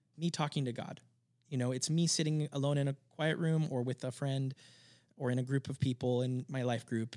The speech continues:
and talking to God. And I think I, I actually would say, um,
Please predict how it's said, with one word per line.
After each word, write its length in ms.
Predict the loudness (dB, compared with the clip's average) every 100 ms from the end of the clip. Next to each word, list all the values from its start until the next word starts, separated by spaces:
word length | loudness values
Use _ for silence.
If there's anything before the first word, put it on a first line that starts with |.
| -8
and 300 | -4 -2 -2
talking 380 | -4 -4 -2 -4
to 140 | -4
God. 320 | -8 -12 -14 -18 _ _ _ -4
And 160 | -2
I 100 | -2
think 380 | 2 2 2 -2 -18 _ _ _ _ _ _ _ _ _ -18 -4
I, 140 | -4 -4 2
I 100 | 2
actually 540 | 2 0 2 2 0 -6 _ _ _
would 180 | -4 0
say, 580 | 2 2 0 -2 -4 -10 _ -8
um, 340 | -4 -4 -6